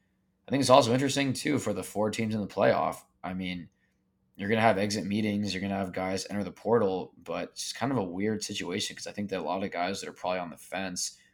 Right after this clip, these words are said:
you wanna stick around if your team's in the playoff because you don't know if you get another chance like this. And so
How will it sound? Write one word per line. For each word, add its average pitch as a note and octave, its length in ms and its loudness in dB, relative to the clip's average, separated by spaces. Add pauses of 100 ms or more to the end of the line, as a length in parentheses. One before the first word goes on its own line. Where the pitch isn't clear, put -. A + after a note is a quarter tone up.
(220)
you F2+ 120 -14
wanna A2 220 6
stick - 260 -4
around F2+ 320 0
if F2 100 -12
your - 60 -14
team's F2 240 -12
in D#2+ 60 -16
the - 80 -14
playoff - 480 -2
because - 200 -20
you E2+ 40 -16
don't E2+ 80 -14
know E2 60 -10
if - 80 -16
you - 60 -20
get - 80 -12
another - 160 -12
chance - 340 -8
like - 180 -10
this. - 220 -8
And B1+ 80 -18
so A1+ 320 -6